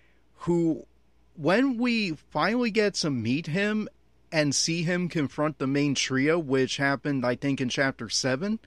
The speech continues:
we learn he has, uh, some history with Lan Hu, and the vibe I get is that Lan Hu is the one who was really securing power for the village,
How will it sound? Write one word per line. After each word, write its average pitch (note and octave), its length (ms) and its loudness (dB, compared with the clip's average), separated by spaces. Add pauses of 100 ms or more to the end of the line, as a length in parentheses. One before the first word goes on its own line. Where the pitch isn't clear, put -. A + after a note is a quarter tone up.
(140)
we G3+ 140 2
learn C4 340 4
he A3 200 0
has, G3 340 2
uh, F#3 220 -2
some F#3+ 320 2
history D#3+ 500 2
with C#3+ 260 0
Lan C#3+ 360 2
Hu, D3+ 440 0 (540)
and F3 180 0
the E3 80 2
vibe F3+ 400 2
I G3 140 4
get D#3+ 420 0
is D3+ 200 -2
that D3+ 280 2
Lan C#3+ 380 0
Hu E3+ 340 0
is G#3+ 140 0
the C#3+ 100 0
one C3 420 0 (420)
who - 180 -2
was E3+ 400 2
really F3+ 540 0
securing E3+ 540 0
power D#3+ 320 0
for D#3 220 -4
the A#2+ 120 -4
village, C3 640 2